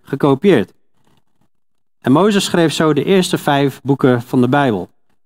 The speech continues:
En juist omdat het zo trouw altijd bij de tabernakels blijven liggen en het van generatie op generatie overgeleverd wordt.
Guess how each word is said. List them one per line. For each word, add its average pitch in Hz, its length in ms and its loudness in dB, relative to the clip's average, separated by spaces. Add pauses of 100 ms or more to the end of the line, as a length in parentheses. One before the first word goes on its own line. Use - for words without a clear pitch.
En 120 120 -4
juist 175 280 0
omdat 170 220 0
het 143 80 -8
zo 185 240 0
trouw 175 360 0
altijd 165 300 -2
bij 143 120 2
de 135 100 -6
tabernakels 143 680 0
blijven 120 320 2
liggen 113 300 0
en 147 120 0
het 139 120 0
van - 140 -6
generatie 147 600 0
op - 80 -20
generatie 127 580 -2
overgeleverd 131 600 0
wordt. 104 340 -6